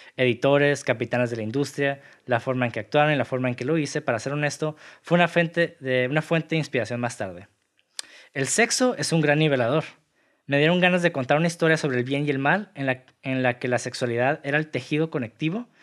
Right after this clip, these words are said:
y la mayoría de las películas de terror inglesas y estadounidenses no eran sexuales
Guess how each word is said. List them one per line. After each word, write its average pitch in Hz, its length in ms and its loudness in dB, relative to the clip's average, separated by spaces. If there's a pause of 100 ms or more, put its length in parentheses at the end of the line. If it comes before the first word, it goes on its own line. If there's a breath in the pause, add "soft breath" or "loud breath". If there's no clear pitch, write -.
(880 loud breath)
y 175 100 2
la 196 100 6
mayoría 175 300 6
de 175 60 6
las 175 100 -2
películas 165 320 2
de 170 60 -6
terror 160 180 4
inglesas 175 500 0
y - 60 -8
estadounidenses 151 720 -2
no 147 180 0
eran 135 140 2
sexuales 127 640 0